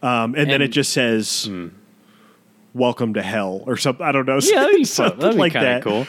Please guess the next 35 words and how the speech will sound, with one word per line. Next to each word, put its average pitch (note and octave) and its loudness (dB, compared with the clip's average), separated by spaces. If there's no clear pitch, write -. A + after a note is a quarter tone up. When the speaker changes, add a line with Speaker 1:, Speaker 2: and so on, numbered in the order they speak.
Speaker 1:
That'd G3 0
be A#3 2
fun. A2 -2
Speaker 2:
And C#3 0
if C3 -2
you D3 4
wanna, D3+ 2
if B2 -2
the, A2 2
if A2+ -2
the B2 -2
Deviant D3 2
Art C3 0
artist B2 0
out G#2 -2
there G2+ -2
Speaker 1:
Yeah. B2 0
Speaker 2:
want G2 -2
a F#2+ -2
rendition G2 -4
of F#2 -4
what G2 -2
Dennis F#2+ -4
looks G3 -4
like, C#3+ -4
you D3 -6
can F#3 0
just F3 -4
listen D#3 -2
to E3 0
those D#3 0
episodes D#3 0
on, C#3+ -2
what, A#2 -2
season C3+ -4